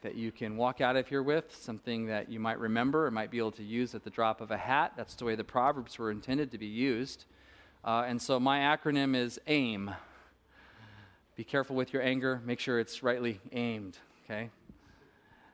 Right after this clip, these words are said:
So the first point is this. How do we bring our anger under control? We acknowledge it. Uh, I really enjoy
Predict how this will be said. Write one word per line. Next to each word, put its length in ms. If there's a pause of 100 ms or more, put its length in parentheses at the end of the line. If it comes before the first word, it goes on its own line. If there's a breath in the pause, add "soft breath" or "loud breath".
(680 soft breath)
So 160
the 100
first 340
point 240
is 120
this. 240
How 140
do 60
we 80
bring 200
our 80
anger 320
under 160
control? 580
We 360 (100)
acknowledge 600
it. 120 (1600)
Uh, 280
I 180
really 300
enjoy 440